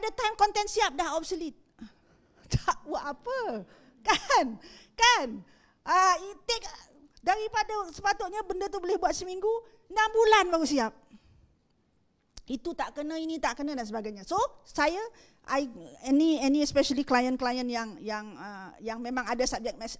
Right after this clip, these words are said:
matter expert yang macam, memang ada trainer in-house lah. Saya kata, "Don't outsource to me the entire thing. You out, you,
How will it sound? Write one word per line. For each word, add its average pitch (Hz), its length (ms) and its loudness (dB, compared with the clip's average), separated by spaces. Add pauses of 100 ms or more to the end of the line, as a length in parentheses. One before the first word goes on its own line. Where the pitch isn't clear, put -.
matter 226 240 -4
expert 226 200 -8
yang 240 120 -2
macam, 226 240 -2
memang 233 240 -4
ada 240 160 -2
trainer 247 400 0
in-house 240 400 -2
lah. - 160 -14 (240)
Saya 302 240 -4
kata, 370 120 -2 (200)
"Don't 233 320 -2
outsource 320 360 0
to 330 120 -6
me 370 240 -8 (160)
the 269 80 -10
entire 277 360 -2
thing. 202 280 -12 (520)
You 277 120 -4
out, 311 240 0
you, 262 120 -10